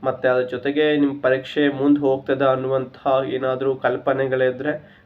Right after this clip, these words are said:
ವಿಚಾರಗಳಿದ್ರೆ, ದಯವಿಟ್ಟು ಕೂಡ ಅದನ್ನ ತಲೆಯಿಂದ ತೆಗೆದು ಹಾಕ್ರಿ. ಅದು ಬಹಳ ಮುಖ್ಯ ಆಗತ್ತೆ. ಏನು ಮೂವತ್ತು ದಿನ ಇದೆಯಲ್ಲ, ಆ ಮೂವತ್ತು ದಿನ ನಿಮ್ಮ ಜೀವನವನ್ನ ಬದಲಾಯಿಸುವಂತ ದಿನಗಳಾಗ್ತವ. ಸರಿಯಾಗಿ ಶ್ರದ್ಧೆಯಿಂದ, ಭಕ್ತಿಯಿಂದ ಓದುವಂತ ಕೆಲಸವನ್ನ ಮಾಡಿ.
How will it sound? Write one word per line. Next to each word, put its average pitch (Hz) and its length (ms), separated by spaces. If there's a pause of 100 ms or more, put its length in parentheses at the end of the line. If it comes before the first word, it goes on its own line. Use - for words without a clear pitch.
ವಿಚಾರಗಳಿದ್ರೆ, 135 960
ದಯವಿಟ್ಟು 127 420
ಕೂಡ 127 180
ಅದನ್ನ 127 240
ತಲೆಯಿಂದ 127 400
ತೆಗೆದು 127 400
ಹಾಕ್ರಿ. 131 400 (140)
ಅದು 127 200
ಬಹಳ 127 260 (600)
ಮುಖ್ಯ 135 260
ಆಗತ್ತೆ. 127 560 (220)
ಏನು 147 240
ಮೂವತ್ತು 143 480
ದಿನ 143 160
ಇದೆಯಲ್ಲ, 135 460 (200)
ಆ 131 100
ಮೂವತ್ತು 139 540
ದಿನ 135 200
ನಿಮ್ಮ 131 220
ಜೀವನವನ್ನ 139 720
ಬದಲಾಯಿಸುವಂತ 127 800
ದಿನಗಳಾಗ್ತವ. 123 920 (460)
ಸರಿಯಾಗಿ 143 440
ಶ್ರದ್ಧೆಯಿಂದ, 135 640 (120)
ಭಕ್ತಿಯಿಂದ 135 600
ಓದುವಂತ 131 640
ಕೆಲಸವನ್ನ 127 680
ಮಾಡಿ. 127 480